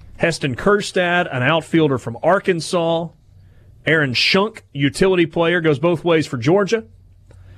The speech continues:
Zach Hess is a starting pitcher from L S U. And Parker Caracci,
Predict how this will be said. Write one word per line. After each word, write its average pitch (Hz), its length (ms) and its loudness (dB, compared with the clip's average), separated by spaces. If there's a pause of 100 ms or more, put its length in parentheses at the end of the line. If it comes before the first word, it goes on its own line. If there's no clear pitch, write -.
(140)
Zach 151 300 2
Hess 190 280 0
is 156 120 -2
a 139 60 -2
starting 165 360 2
pitcher 170 320 0
from 143 380 0
L 143 240 2
S 127 160 -4
U. 165 340 2 (480)
And 120 140 -4
Parker 170 340 2
Caracci, 135 720 0